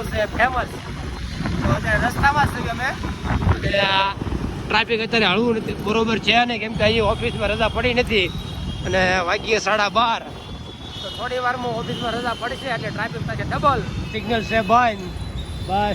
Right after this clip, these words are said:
સેકન્ડ ચાલુ થાય એટલે નીકળી જાય. રસ્તામાં જ છીએ. બસ પગવા આવ્યા છે, થોડુંક જ આગું છે. પછી મળશે તમને બધાને છોલે ભટુરે. ચાલો, ગ્રીન થઈ ગયો ગાઈસ. લેટ્સ ગો. ગયા છે છોલે ભટુરે ખાવા માટે.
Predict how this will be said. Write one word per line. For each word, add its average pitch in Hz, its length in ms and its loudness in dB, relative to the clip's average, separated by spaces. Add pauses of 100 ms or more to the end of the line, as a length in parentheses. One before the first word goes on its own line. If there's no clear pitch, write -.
સેકન્ડ 196 400 -2
ચાલુ 180 260 0
થાય 190 180 0
એટલે 165 220 -2
નીકળી 185 260 -4
જાય. 151 220 -2
રસ્તામાં 202 360 -2
જ 151 80 -6
છીએ. 180 220 0 (840)
બસ 240 220 2
પગવા 262 280 4
આવ્યા 208 300 2
છે, 180 120 -4
થોડુંક 208 320 4
જ - 20 -2
આગું 170 300 -2
છે. 139 80 -2 (500)
પછી 233 320 2
મળશે 214 300 2
તમને 196 280 0
બધાને 160 400 2 (680)
છોલે 180 240 0
ભટુરે. 180 260 2 (100)
ચાલો, 247 240 6 (140)
ગ્રીન 233 220 0
થઈ 214 140 -2
ગયો 214 140 -2
ગાઈસ. 196 260 2 (640)
લેટ્સ 208 340 2
ગો. 294 140 6 (1000)
ગયા 170 220 2
છે 165 100 0 (320)
છોલે 156 240 -2 (100)
ભટુરે 139 300 -2 (120)
ખાવા 139 280 2
માટે. 139 240 0